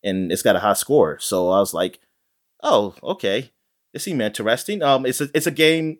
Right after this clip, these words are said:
where you play as this character. You don't know where you are or who you are. You got amnesia. You wake up on the side of a river. Um, this woman sees you and she says,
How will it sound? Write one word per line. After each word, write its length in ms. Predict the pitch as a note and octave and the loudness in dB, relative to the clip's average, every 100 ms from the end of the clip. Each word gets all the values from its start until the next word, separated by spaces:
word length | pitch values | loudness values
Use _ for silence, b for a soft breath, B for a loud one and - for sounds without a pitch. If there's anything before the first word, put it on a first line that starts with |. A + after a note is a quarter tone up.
| _ | _
where 160 | C#3 | 0
you 200 | C#3+ C#3+ | 2 0
play 560 | C#3 D#3 D3 C3 A#2 C3 _ _ _ | -2 4 6 6 2 -2 _ _ _
as 280 | B2 B2 B2 | 2 4 2
this 120 | D#3 | -2
character. 320 | D#3 D#3+ C3+ B2 | 2 4 4 2
You 100 | D3 | 2
don't 120 | F3+ | 4
know 100 | F#3 | 4
where 100 | E3+ | 4
you 140 | D3+ | 4
are 200 | B2 A#2 - _ | 6 4 2 _
or 100 | A2+ | -2
who 160 | D#3 D3+ | 2 4
you 180 | C#3 | 4
are. 200 | A2+ G#2+ | 4 4
You 120 | G#2+ A2+ | 2 2
got 180 | B2+ | 2
amnesia. 520 | C3+ A#2+ G2+ G2+ G2+ - _ _ _ _ | 2 -2 -6 -6 -6 -8 _ _ _ _
You 100 | G#2 | -4
wake 240 | A#2+ C#3+ | 0 2
up 220 | D3 C#3+ C#3+ | 2 2 0
on 60 | |
the 40 | C#3 | -2
side 220 | C#3 C3 | 4 4
of 60 | |
a 40 | B2 | 4
river. 400 | A#2 A2 G#2+ - _ _ _ _ _ | 0 0 -4 -8 _ _ _ _ _
Um, 420 | - G#2 G2+ G2+ G2+ | -6 -2 0 -2 -4
this 160 | G#2+ | -6
woman 340 | B2 C3+ C3 B2+ | 0 0 2 0
sees 400 | - B2 A2+ A2 | -2 -4 -4 -4
you 220 | A2+ A2+ | -2 0
and 80 | G2+ | -2
she 140 | - | -4
says, 540 | A2 - G#2+ G#2+ G#2 | -2 2 4 2 0